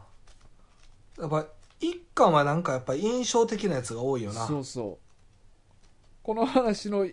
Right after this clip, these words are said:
Speaker 2: 一ページ目にその時給が載ってるわ。
Speaker 1: <laughs> セール十八。
Speaker 2: うん。あ、そうやそうや。そうやな。これなんかアルバイト探してて、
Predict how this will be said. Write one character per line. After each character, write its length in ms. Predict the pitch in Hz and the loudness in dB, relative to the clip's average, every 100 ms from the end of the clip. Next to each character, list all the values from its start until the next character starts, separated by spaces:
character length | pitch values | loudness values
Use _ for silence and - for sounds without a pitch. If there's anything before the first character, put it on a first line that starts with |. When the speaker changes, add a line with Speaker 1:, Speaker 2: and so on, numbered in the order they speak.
| - | -6
Speaker 2:
一 220 | 180 - | -10 -8
ペ 220 | - 208 202 | -4 0 0
ー 20 | |
ジ 120 | 190 | 0
目 140 | 196 | -2
に 160 | 202 208 | -2 -2
そ 160 | - 190 | -4 -2
の 320 | 175 165 156 | 0 -2 -2
時 280 | 156 123 147 | -6 -4 -4
給 320 | - 147 139 | 0 0 0
が 140 | 135 131 | 0 -2
載 80 | 135 | -4
っ 40 | |
て 140 | - | -6
る 100 | 113 92 | -8 -8
わ。 80 | - - - - - - - - | -16 -20 -18 -18 -18 -20 -20 -16
Speaker 1:
<laughs> 440 | - 165 170 170 - - - - - - - - - - | -2 2 4 2 -4 -16 -16 -10 -8 -10 -14 -20 -20 -20
セ 340 | - - 143 | -16 -6 -4
ー 60 | 123 | -4
ル 60 | 117 | -6
十 180 | 120 | -6
八。 320 | 117 113 - - - 123 | -8 -8 -14 -18 -16 -12
Speaker 2:
う 40 | |
ん。 340 | 110 104 98 - - _ _ - - - - _ _ - - - - - 139 | -10 -12 -16 -20 -20 _ _ -20 -20 -20 -20 _ _ -20 -20 -20 -20 -20 -14
あ、 80 | |
そ 140 | 120 135 | -8 -8
う 20 | |
や 60 | 117 | -8
そ 100 | 101 | -10
う 40 | |
や。 60 | 95 - - - | -12 -18 -20 -20
そ 120 | - | -14
う 40 | 104 | -10
や 40 | |
な。 160 | 110 143 - - - - | -8 -10 -12 -20 -18 -6
こ 80 | |
れ 60 | 156 | -2
な 120 | 156 | -2
ん 60 | 160 | -2
か 320 | 147 127 117 | 0 2 2
ア 60 | 156 | 2
ル 100 | 180 | 2
バ 160 | 214 | 4
イ 80 | 196 | 2
ト 100 | 151 | 0
探 320 | 135 160 160 151 | -4 -2 0 -2
し 60 | |
て 160 | - 147 | -4 -4
て、 400 | 156 170 120 | 0 0 0